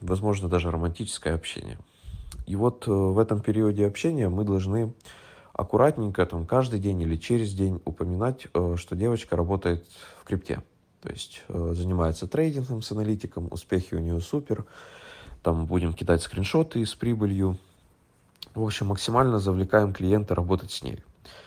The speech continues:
После его заинтересованности, там, либо он сам вам напишет, допустим: «Я хочу работать, научи меня так же», и так далее. Либо мы сами ему предлагаем, типа,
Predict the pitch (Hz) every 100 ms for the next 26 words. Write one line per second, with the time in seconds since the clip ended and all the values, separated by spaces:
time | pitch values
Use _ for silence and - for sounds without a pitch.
0 | - _ 110 - 104 98 98 104 92 92
1 | 95 98 - 175 139 101 - - 85 85
2 | 90 85 87 87 - 165 131 113 104 107
3 | - - - - - - - - - 90
4 | 90 - 80 82 87 - 85 85 87 120
5 | 131 - 85 85 - 127 117 92 85 117
6 | 113 95 85 80 80 82 82 80 80 80
7 | 80 - 131 123 104 98 101 98 87 87
8 | - 85 82 82 80 80 - - 76